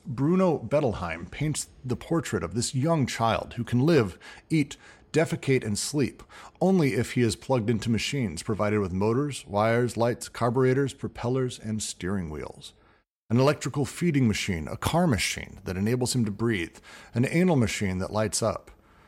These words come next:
There are very few examples that cast as much light on the regime of desiring production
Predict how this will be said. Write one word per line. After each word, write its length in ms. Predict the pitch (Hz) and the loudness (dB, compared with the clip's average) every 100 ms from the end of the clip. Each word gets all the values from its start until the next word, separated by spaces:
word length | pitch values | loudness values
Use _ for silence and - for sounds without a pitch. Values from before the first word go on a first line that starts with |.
| _ _ _ - | _ _ _ 4
There 160 | 139 | 6
are 140 | 151 139 | 6 4
very 420 | 92 120 165 123 | 4 4 4 4
few 220 | - 113 | 2 2
examples 500 | 90 107 120 95 78 | 2 2 2 -2 -6
that 140 | - | -8
cast 320 | - 113 107 113 | -4 -2 -2 -4
as 120 | 92 | -2
much 220 | 120 - | -2 -2
light 260 | 110 110 - | 0 0 -2
on 140 | 95 | -2
the 60 | 101 | -2
regime 420 | 98 92 110 117 | -2 0 0 2
of 140 | 98 | 0
desiring 400 | 95 101 113 107 | 0 0 2 0
production 580 | 95 110 110 - 90 | -2 -2 -2 -4 -10